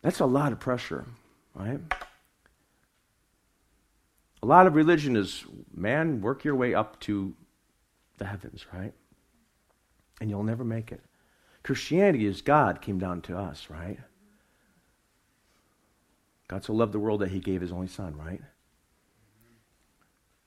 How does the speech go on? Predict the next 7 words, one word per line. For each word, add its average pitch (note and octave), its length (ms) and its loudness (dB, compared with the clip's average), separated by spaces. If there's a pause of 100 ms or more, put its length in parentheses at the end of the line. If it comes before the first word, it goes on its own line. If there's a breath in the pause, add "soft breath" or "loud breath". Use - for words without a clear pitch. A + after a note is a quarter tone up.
(400 soft breath)
So - 140 6
we F3 180 8
were F3 260 8 (200)
spiritually F3+ 560 6
dead, A#2+ 480 8 (2250)
and A2 120 -6
we're, G2+ 240 0